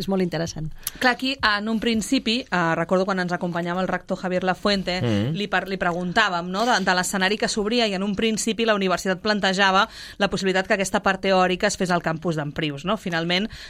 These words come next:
Speaker 2: ens deien decidit que no, que no té gaire sentit, perquè si ho volem tenir tot junt hem d'estar tots
Speaker 1: Ah,
Speaker 2: junts,
Speaker 1: exacte.
Speaker 2: però no sé si això els hi genera alguna mena de tensions d'espai, perquè al final són tres-centes persones que han d'ajuntar, no?
Speaker 3: Efectivament, ehm, tenim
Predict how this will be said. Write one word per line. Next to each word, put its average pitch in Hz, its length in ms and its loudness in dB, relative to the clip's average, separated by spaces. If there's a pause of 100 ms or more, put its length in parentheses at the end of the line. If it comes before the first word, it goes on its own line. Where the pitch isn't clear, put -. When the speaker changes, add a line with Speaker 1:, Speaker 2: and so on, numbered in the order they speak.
(120)
Speaker 2:
ens 175 120 -6
deien 175 220 0
decidit 170 340 0
que 165 120 0
no, 180 200 0
que 185 120 -2
no 165 100 -2
té 170 140 -2
gaire 170 200 2
sentit, 185 320 -2
perquè - 200 -2
si - 100 -4
ho 160 60 0
volem 170 180 0
tenir 180 180 -2
tot 175 200 0
junt 190 180 2
hem 165 120 0
d'estar 175 260 0
tots 170 180 2
Speaker 1:
Ah, - 60 0
Speaker 2:
junts, 226 400 4
Speaker 1:
exacte. - 400 -10
Speaker 2:
però 247 160 6
no 277 40 0
sé 381 120 0
si 330 80 0
això 294 240 4
els 262 100 4
hi 247 80 2
genera 226 300 2
alguna 214 240 2
mena 202 180 2
de 196 80 2
tensions 185 500 -2
d'espai, 165 500 0 (100)
perquè 170 240 -2
al - 20 0
final 185 240 0
són 262 160 2
tres-centes 185 460 0
persones 202 340 0
que - 140 0
han 190 80 -4
d'ajuntar, 175 460 2 (100)
no? - 160 -8 (640)
Speaker 3:
Efectivament, 95 800 0
ehm, 90 460 -2 (640)
tenim 120 400 2